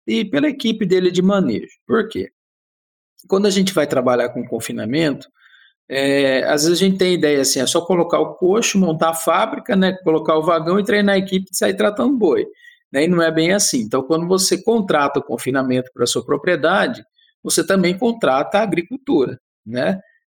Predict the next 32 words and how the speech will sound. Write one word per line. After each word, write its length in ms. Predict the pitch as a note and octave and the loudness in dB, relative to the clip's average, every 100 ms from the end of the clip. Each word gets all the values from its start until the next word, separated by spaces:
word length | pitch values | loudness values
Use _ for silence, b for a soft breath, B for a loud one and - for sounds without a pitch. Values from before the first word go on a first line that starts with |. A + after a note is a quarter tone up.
| - | -6
É, 480 | C3+ C3 C#3 C#3 - - _ - | -2 0 0 -4 -8 -16 _ -8
é 80 | |
muito 260 | C#3 D3 G#3+ | -4 -2 0
bom, 320 | G#3+ F3+ A#2 | 0 2 -2
pra 160 | - A#2 | -2 -2
fazenda 400 | A2+ A#2 A2+ A#2+ | 0 0 0 0
é 40 | |
muito 240 | B2 C#3 G3 | 0 -2 0
bom, 320 | F#3+ A2 G2+ B B _ | 0 0 -6 B B _
né? 160 | B2 C#3 | -2 0
Mas 240 | C3+ A#2+ | 2 2
aí 100 | A#2+ | 2
você 280 | C3+ D3+ E3+ | 0 0 0
não 100 | F3 | 0
vai 240 | D#3+ E3 E3 | 2 0 0
ter 100 | G3 | 0
que 80 | |
ter 80 | G3 | 0
a 60 | F#3+ | 0
sua 180 | G3 F#3+ | 0 0
equipe 540 | F#3+ F3+ F#3+ A3+ A3 | 0 0 0 0 0
de 140 | E3 | -2
confinamento, 580 | - F3 G3+ A3 G3+ C3+ | -2 -2 0 2 2 0
você 60 | C3 | 0
vai 100 | B2+ | 0
ter 140 | C#3+ | 0
que 60 | - | 0
ter 100 | D3+ | -2
equipe 280 | C#3+ D3+ C#3+ | 0 -4 -2
da 140 | B2+ | 0
agricultura 640 | B2 B2+ B2+ F3 D#3+ D#3 D#3+ | 0 -2 -6 -8 -2 0 2
também. 400 | G#3 B3 B2 | 0 0 0